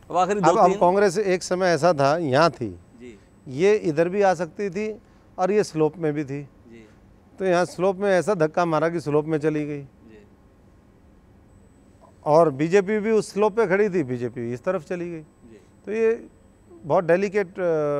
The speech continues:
Speaker 2: मैं समझता हूँ कि एक इक्वेशंस होती हैं राजनीति की, और ये कब बदल जाएं ये कैसे बदल जाएं, ये कहना बड़ा मुश्किल है।
Speaker 1: पर इस चुनाव में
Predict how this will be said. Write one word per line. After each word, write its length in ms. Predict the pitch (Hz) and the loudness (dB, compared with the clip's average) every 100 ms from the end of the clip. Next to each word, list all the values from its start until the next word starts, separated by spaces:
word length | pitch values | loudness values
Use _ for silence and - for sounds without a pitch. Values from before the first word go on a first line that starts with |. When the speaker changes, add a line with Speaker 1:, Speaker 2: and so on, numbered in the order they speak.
| 143 | -4
Speaker 2:
मैं 120 | 147 | -8
समझता 360 | 127 131 117 160 | -8 -10 -10 -10
हूँ 160 | 190 | -10
कि 100 | 190 | -8
एक 180 | 175 156 160 | -8 -8 -8
इक्वेशंस 680 | 147 131 135 135 160 147 | -8 -8 -8 -8 -8 -10
होती 280 | 120 110 170 | -12 -12 -12
हैं 240 | 123 127 170 _ - - _ - | -12 -14 -20 _ -20 -20 _ -6
राजनीति 460 | 123 120 127 123 135 | -4 -4 -6 -8 -10
की, 340 | 139 139 165 - _ - | -8 -10 -12 -20 _ -6
और 240 | 127 127 123 | -2 -2 -4
ये 160 | 143 - | -8 -2
कब 180 | 165 165 | 0 0
बदल 280 | 151 165 | 0 0
जाएं 380 | 156 135 113 113 - _ - - - 139 | 0 -2 -4 -8 -16 _ -20 -20 -12 -8
ये 80 | 139 | -4
कैसे 380 | - 147 180 | 0 0 0
बदल 300 | 175 151 147 | 0 -2 -2
जाएं, 320 | 131 113 107 123 - - _ _ _ _ _ _ - | -2 -4 -6 -14 -20 -20 _ _ _ _ _ _ -10
ये 100 | 156 | -8
कहना 260 | 143 143 | -4 -4
बड़ा 180 | 139 131 | -4 -4
मुश्किल 320 | 120 104 - | -8 -14 -20
है। 60 | 101 101 - - _ _ _ _ _ | -20 -20 -20 -20 _ _ _ _ _
Speaker 1:
पर 160 | 160 175 - _ 196 | -2 -2 -6 _ -2
इस 140 | 220 - | -2 0
चुनाव 360 | 175 151 151 | 0 2 2
में 260 | 131 104 | 0 -6